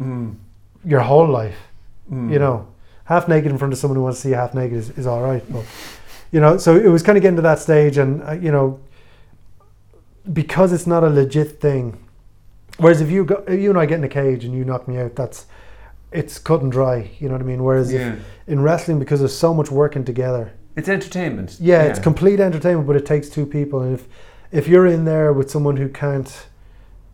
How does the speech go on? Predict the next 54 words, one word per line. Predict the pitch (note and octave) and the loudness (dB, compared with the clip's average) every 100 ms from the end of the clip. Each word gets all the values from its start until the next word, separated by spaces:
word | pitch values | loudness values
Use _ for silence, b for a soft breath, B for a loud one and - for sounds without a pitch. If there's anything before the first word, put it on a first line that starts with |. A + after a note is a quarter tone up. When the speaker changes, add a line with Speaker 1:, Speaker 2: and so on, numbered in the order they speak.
| - | -8
Speaker 2:
hold | C3 C#3+ C#3 | 0 2 2
up | C#3 | 0
their | C#3+ C3+ | 0 0
end | C3+ B2+ | 0 -2
of | |
the | A2+ | -2
bargain, | C3 C3+ B2+ | -2 0 -2
and | B2+ | -4
I'm | |
sure | B2 C3+ | -4 -4
people | C#3 B2+ | -2 -4
would | A#2+ | -4
think | C#3 B2 - b b b | -4 -6 -8 b b b
I | C3+ | -4
wasn't | C3 B2+ B2 | -2 0 -2
able | A#2+ | -6
to | A#2+ | -6
hold | A2+ B2+ | -4 -4
up | C3+ | -4
my | B2+ C3 | -4 -4
end | B2 A#2+ | -4 -6
or | B2 | -6
whatever, | A#2+ B2+ C3 A#2+ b b b b - | -6 -6 -6 -8 b b b b -10
it, | D3 - - - - | -8 -8 -12 -20 -10
it | E3+ D3+ | -8 0
gets, | C#3+ - - - - - | 0 0 -6 -16 -16 -12
it | E3 | -4
gets | D3 C3 | -2 -2
really | C#3+ C#3 C#3 C3 | -2 0 0 0
hard. | B2 B2 A#2+ | -2 -2 -4
It | A#2 | -6
gets | C3 - | -10 -8
really | C3 C3+ C3 | -6 -4 -4
tough | - C#3 C3 - | -4 -6 -6 -8
to, | B2 - b b b b - | -10 -10 b b b b -10
to | D3+ | -2
kinda | C#3+ C3+ | 2 4
work | C3 C3+ - | 4 4 2
through | C#3 C3+ | 2 2
it, | |
and | B2+ B2 | 0 -6
you, | D3+ - | -8 -10
it | F3+ | -8
gets | - C#3 | -6 -6
really | C3 C3+ C#3+ C#3+ C3 | -4 0 2 2 0
annoying, | B2 B2+ B2 A#2 | -2 -4 -4 -6
and | |
that | C3+ D#3+ | -6 -8
was | C3 | -8
happening | C3 C3 A#2 | -8 -8 -12
too | B2 | -12
much. | A#2+ A#2 - - | -12 -12 -14 -14
Speaker 1:
Okay. | A#2 G#2+ G#2 G2+ F#2+ - | -14 -12 -12 -12 -12 -4
Speaker 2:
Where, | C3+ B2+ B2 A#2+ | -2 0 0 -2